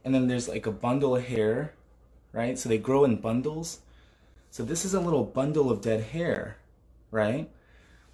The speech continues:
That got brushed out. And that's what all of this is. You see those little, so each one of these is like a little bundle of hair. See that? A bundle of dead hair. What's up, Seisha?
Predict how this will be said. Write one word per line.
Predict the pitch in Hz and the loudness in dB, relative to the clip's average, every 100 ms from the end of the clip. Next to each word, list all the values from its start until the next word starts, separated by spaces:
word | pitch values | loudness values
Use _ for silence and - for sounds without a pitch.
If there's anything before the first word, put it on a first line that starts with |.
| - | -10
That | 120 | -6
got | 117 101 | -6 -8
brushed | 123 120 - | -8 -10 -8
out. | 139 104 98 - - - - - - | -6 -6 -8 -12 -20 -20 -20 -20 -14
And | 123 123 | -10 -8
that's | 175 - | -8 -8
what | 170 - - - _ - - - | -10 -10 -18 -20 _ -20 -20 -12
all | 147 151 147 | -8 -4 -2
of | |
this | 131 143 - | 0 0 0
is. | 101 98 101 - - _ _ - | -4 -4 -10 -14 -18 _ _ -14
You | 131 | -8
see | - 151 | -4 0
those | 156 147 | 0 4
little, | 147 131 - _ _ - | 2 2 -6 _ _ -14
so | - 139 | -4 -2
each | 196 196 | 0 0
one | 196 | 0
of | 151 | 0
these | 143 156 117 101 - _ _ _ _ _ _ _ - - _ _ | 0 2 2 0 -8 _ _ _ _ _ _ _ -20 -20 _ _
is | 131 | -2
like | 131 127 | -2 0
a | |
little | 127 156 | 0 0
bundle | 117 131 143 139 123 | 0 0 2 2 2
of | 113 | 0
hair. | 120 120 101 98 | -2 0 0 -2
See | - 143 | -4 -2
that? | 147 151 135 _ - | 0 -2 -8 _ -8
A | 113 | -4
bundle | 110 135 139 127 | 2 4 4 0
of | 101 | 0
dead | 117 117 | -2 0
hair. | 117 101 95 - | 0 0 -4 -8
What's | 156 - | -8 0
up, | 185 | 0
Seisha? | 170 143 143 147 | 4 2 4 0